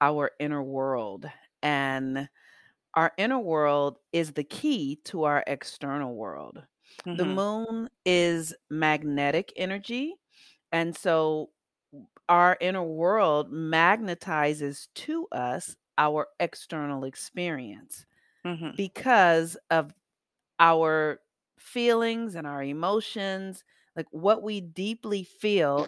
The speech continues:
Speaker 1: in our subconscious becomes our external experience.
Speaker 2: Mm-hmm.
Speaker 1: And so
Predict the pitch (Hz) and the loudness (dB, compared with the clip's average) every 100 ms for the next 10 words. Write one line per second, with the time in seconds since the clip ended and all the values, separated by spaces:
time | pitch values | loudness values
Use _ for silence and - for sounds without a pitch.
0 | - 170 160 165 - 165 - - 196 185 | -2 -2 -2 -2 0 0 0 -6 -6 -6
1 | - 143 196 - - _ _ _ _ _ | -6 -10 -10 -14 -18 _ _ _ _ _
2 | _ 165 180 - 226 185 180 170 - - | _ -6 -4 0 2 2 -2 -8 -8 2
3 | 170 170 170 - - 165 - 170 156 147 | 4 4 2 0 -2 -4 -4 -6 -4 -2
4 | 135 135 - 151 135 131 87 - - - | -4 -6 -10 -10 -8 -10 -12 -14 -16 -18
5 | - _ _ _ _ _ _ _ _ 185 | -20 _ _ _ _ _ _ _ _ -4
6 | 170 190 190 - 190 170 170 | -2 -2 -4 2 6 6 4